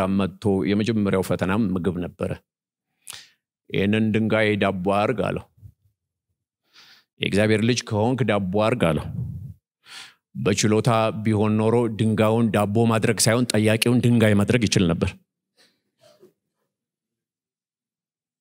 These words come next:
ግን ሰው በእግዚአብሔር አፍ በሚወጣ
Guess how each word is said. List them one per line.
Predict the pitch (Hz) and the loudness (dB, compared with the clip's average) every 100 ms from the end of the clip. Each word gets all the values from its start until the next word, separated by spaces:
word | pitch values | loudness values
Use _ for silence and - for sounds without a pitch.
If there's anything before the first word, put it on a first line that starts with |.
| _ _ _ _ _ _ _ _ _ _ _ | _ _ _ _ _ _ _ _ _ _ _
ግን | - 101 | 0 2
ሰው | 120 104 - _ | 2 0 -8 _
በእግዚአብሔር | - 101 101 101 107 - _ _ _ _ _ _ _ _ _ _ _ _ 113 | -6 0 2 2 -2 -6 _ _ _ _ _ _ _ _ _ _ _ _ -4
አፍ | 117 - 135 | -2 -2 -2
በሚወጣ | 110 101 101 | 2 2 2